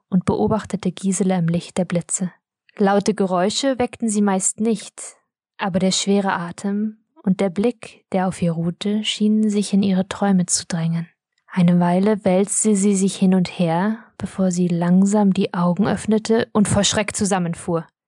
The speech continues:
"Psst!" Er legte ihr die Hand auf den Mund.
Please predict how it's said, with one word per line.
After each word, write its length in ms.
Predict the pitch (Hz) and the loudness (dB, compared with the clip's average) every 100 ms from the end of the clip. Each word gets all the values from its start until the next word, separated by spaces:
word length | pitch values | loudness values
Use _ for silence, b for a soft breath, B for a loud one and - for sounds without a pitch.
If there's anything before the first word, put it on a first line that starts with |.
| _ _ _ | _ _ _
"Psst!" 960 | - - - - - - - - - _ _ _ _ _ _ _ _ - | -2 0 2 2 2 2 0 -2 -14 _ _ _ _ _ _ _ _ -14
Er 120 | 170 | -8
legte 280 | 185 - 196 | -8 -6 -6
ihr 100 | 175 | -2
die 140 | 190 | -2
Hand 220 | 185 185 | -2 -2
auf 80 | 180 | -4
den 160 | 190 180 | -2 0
Mund. 260 | 180 - | -2 -6